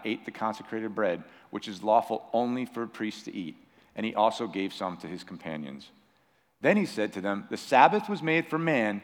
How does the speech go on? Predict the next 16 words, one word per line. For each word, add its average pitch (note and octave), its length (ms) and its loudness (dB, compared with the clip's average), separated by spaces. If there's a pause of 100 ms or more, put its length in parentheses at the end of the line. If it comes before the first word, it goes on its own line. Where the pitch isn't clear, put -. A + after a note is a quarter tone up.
(240)
not C3 380 4
man A#2+ 260 0
for A2 140 -8
the G#2+ 80 -4
Sabbath. F2+ 580 2 (140)
So A#2+ 140 -4
the G2+ 100 -4
Son E3 280 2
of C3 120 -4
Man A2 320 2 (300)
is G2+ 180 -10
Lord G#2+ 420 0 (420)
even G#2+ 460 -2 (180)
of F#2 320 0 (140)
the F2+ 80 -10
Sabbath." - 640 -8